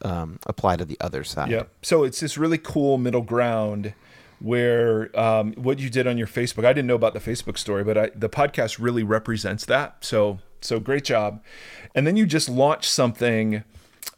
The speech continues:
Speaker 2: um, called Reconstruct. And, uh, we just
Speaker 1: Yeah.
Speaker 2: did a, we, we, uh, um, had just did a, uh, we started a reconstruction conversation.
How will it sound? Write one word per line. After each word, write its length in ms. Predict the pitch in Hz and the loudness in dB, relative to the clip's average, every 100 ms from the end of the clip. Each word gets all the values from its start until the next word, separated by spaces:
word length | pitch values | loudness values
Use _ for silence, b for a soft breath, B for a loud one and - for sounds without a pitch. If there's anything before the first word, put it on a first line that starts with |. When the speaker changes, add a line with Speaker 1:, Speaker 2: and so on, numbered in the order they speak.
| - | 4
Speaker 2:
um, 840 | 131 123 120 120 113 110 107 104 - - | 6 6 4 2 2 2 0 -2 -10 0
called 300 | 135 117 117 | 2 2 2
Reconstruct. 800 | 143 156 123 - 113 - - - _ _ - | 2 0 0 2 2 2 -8 -16 _ _ -2
And, 520 | 120 117 113 113 110 | 2 2 2 2 2
uh, 80 | 113 | 2
we 100 | 120 | 2
just 220 | 123 170 | 2 4
Speaker 1:
Yeah. 60 | 101 | 4
Speaker 2:
did 100 | 147 | 8
a, 280 | 131 123 117 | 10 10 6
we, 180 | 127 151 | 0 0
we, 500 | 131 143 165 156 160 139 - | 0 2 2 0 -2 -8 -4
uh, 140 | 113 120 | -2 0
um, 320 | 117 117 110 | 2 4 2
had 220 | 104 113 110 | 0 -2 0
just 240 | 131 - | -2 0
did 160 | 131 123 | 4 6
a, 240 | 117 107 - - 90 | 6 2 -2 -10 -8
uh, 220 | 87 85 85 | -4 -4 -4
we 100 | 113 | -4
started 280 | - 143 131 | 0 2 2
a 60 | 113 | 2
reconstruction 720 | 123 123 117 - 127 - 110 | 0 0 -2 0 0 0 -2
conversation. 760 | 120 117 107 131 131 131 123 | 0 0 0 0 0 -2 -4